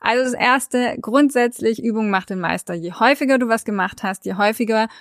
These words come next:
du in eine Situation mit der Angst gegangen bist, dass das jetzt peinlich sein könntest, je häufiger du es trotzdem machst, desto schneller fühlst du dich sicher. Weil du auch einfach erlebst, in dieser Situation, trotz dass ich Angst davor habe, trotz dass ich Angst vor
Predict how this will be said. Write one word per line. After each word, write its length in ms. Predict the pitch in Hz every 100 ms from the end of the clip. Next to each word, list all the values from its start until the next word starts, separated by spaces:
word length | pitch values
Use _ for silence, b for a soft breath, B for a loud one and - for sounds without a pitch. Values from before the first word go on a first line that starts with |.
| _
du 100 | 220
in 240 | - 269
eine 300 | 285 220 233
Situation 600 | 220 220 208 - 214 226
mit 120 | 226 202
der 180 | -
Angst 280 | 190 254 -
gegangen 420 | 226 202 190 202
bist, 200 | 190 202
dass 160 | 190 190
das 180 | 190 180
jetzt 280 | 180 - -
peinlich 520 | 214 208 226 208 -
sein 280 | 170 165 175
könntest, 500 | 170 170 190 196 196
je 80 | 190
häufiger 340 | 214 240 220
du 80 | 202
es 160 | 196 -
trotzdem 680 | - - 269 294 - 226 202
machst, 360 | 180 220 - _ -
desto 400 | 226 226 - 233
schneller 440 | - 185 190 190
fühlst 400 | - 202 190 -
du 60 | 196
dich 280 | 180 -
sicher. 280 | - 180 170 - -
Weil 220 | 208 233
du 120 | 277
auch 120 | 233
einfach 280 | - 220 247
erlebst, 520 | 233 196 202 226 - _ _
in 160 | 226 269
dieser 280 | 294 247 226
Situation, 720 | 202 196 190 175 - 214 277
trotz 320 | - 208 185
dass 140 | - 185
ich 160 | 190
Angst 240 | 220 302 -
davor 320 | 294 277 262
habe, 220 | 254 269 -
trotz 340 | - 190 -
dass 220 | 196 190
ich 160 | 156 -
Angst 300 | 214 220 -
vor 280 | 214 190